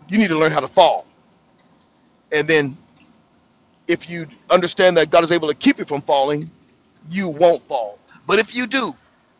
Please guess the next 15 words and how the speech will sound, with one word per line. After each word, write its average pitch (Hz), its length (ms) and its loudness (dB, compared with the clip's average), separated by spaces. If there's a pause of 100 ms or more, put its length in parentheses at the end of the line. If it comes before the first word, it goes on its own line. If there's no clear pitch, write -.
(340)
if 202 200 -2
you 208 80 -4
do, 165 300 -6 (720)
God 175 200 6
has 165 100 -2
made 170 160 0
a 156 40 -2
way 165 220 2
so 143 120 -8
that 139 120 -4
we 151 80 -4
can 139 140 -4
get 151 200 0
back 156 260 2
up 131 160 -2